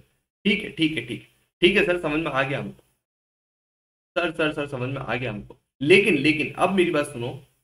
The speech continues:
मेरी बात सुनो, जो वांट्स हैं ह्यूमन बीइंग्स की, उसकी हर की कैरेक्टरिस्टिक्स होती है, कुछ फीचर्स होते हैं, ये अनलिमिटेड होती है, ठीक है,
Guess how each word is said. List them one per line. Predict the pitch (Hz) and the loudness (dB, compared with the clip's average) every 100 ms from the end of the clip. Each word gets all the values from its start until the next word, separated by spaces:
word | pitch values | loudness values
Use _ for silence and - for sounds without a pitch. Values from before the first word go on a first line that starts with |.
| _ _ - | _ _ -8
मेरी | 135 | -4
बात | 131 113 - | -2 -4 -4
सुनो, | 113 | -10
जो | 127 160 | -2 0
वांट्स | 127 151 202 202 - | 2 2 2 0 -2
हैं | 175 | 0
ह्यूमन | 143 131 139 | 0 0 0
बीइंग्स | 123 120 107 | 0 -2 -4
की, | - 147 196 - _ _ - | -8 -6 -6 -10 _ _ -12
उसकी | 135 139 214 | -8 0 0
हर | 151 175 | 2 0
की | 190 | 0
कैरेक्टरिस्टिक्स | 208 131 123 - 185 180 196 196 | 0 0 0 0 -4 -2 -4 -2
होती | 185 180 | -4 -4
है, | 180 202 - - | -6 -8 -8 -6
कुछ | 175 - | -4 -2
फीचर्स | 147 139 180 | -4 0 2
होते | 175 175 165 | 2 0 -4
हैं, | 196 - _ _ - | -10 -14 _ _ -4
ये | 151 208 | 2 2
अनलिमिटेड | - 143 156 170 185 202 | 2 4 6 6 4 6
होती | 185 185 190 | 4 2 -2
है, | 185 190 - _ _ _ _ _ | -2 -4 -10 _ _ _ _ _
ठीक | 165 247 | -2 -2
है, | - | -4